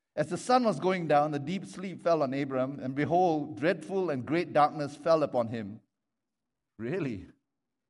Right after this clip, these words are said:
Then the Lord said to Abram, "Know for certain,"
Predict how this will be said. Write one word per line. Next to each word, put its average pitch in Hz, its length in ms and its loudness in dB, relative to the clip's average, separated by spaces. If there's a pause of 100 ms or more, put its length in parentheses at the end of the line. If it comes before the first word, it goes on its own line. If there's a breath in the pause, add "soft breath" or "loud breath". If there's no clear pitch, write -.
(880)
Then 170 220 -2
the 170 80 6
Lord 214 340 8
said - 200 2
to 175 200 0
Abram, 160 480 0 (440)
"Know 294 460 10
for 247 220 8
certain," 208 520 4